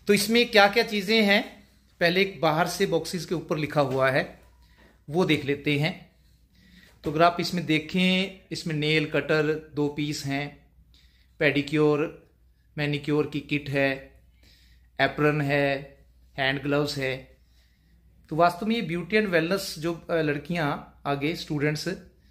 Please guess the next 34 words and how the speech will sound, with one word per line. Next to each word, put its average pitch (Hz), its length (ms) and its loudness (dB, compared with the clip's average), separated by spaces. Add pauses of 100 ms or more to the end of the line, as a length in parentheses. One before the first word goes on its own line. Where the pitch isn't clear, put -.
(380)
अपना 147 380 -2
वोकेशनल, 156 640 -2
अ, 147 380 -2
व्यवसाय 147 400 2
के 165 120 -6
रूप 151 180 -6
में 151 80 -4
अपनाना 139 340 -6
चाहती 135 340 -6
हैं, 131 380 -10 (680)
उनको 190 300 4
ये 180 120 2
दिया 123 260 0
गया 123 200 2
है 135 160 0
कि 202 120 -8
क्योंकि 220 380 -4
कक्षा 208 440 2
में 214 460 2 (540)
जो 165 80 -2
बच्चे 160 260 -2
को 185 120 -4
सिखाया 156 380 4
जाता 143 360 -2
है 135 120 -4
वो 165 240 -4
एक - 300 -12
थ्योरी 185 300 0
होती 127 360 -6
है, - 360 -8 (480)
सैद्धांतिक 156 580 0
ज्ञान 143 260 2
होता 120 320 -6
है, 143 380 -8